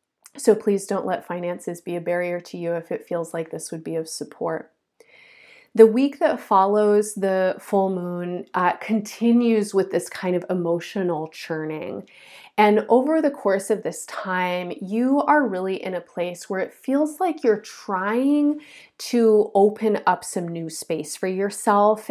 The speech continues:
and move, um, courageously and move against fear. And I really feel you,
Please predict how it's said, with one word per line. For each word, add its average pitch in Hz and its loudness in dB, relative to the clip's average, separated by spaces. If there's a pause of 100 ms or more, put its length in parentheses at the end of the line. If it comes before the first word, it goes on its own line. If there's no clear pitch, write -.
(100)
and 180 -2
move, 208 2 (420)
um, 180 2 (140)
courageously 214 0
and 185 -2
move 180 -6
against 175 -8
fear. 233 2
And 175 -4 (400)
I 180 6
really 220 0
feel 190 -2
you, 175 -4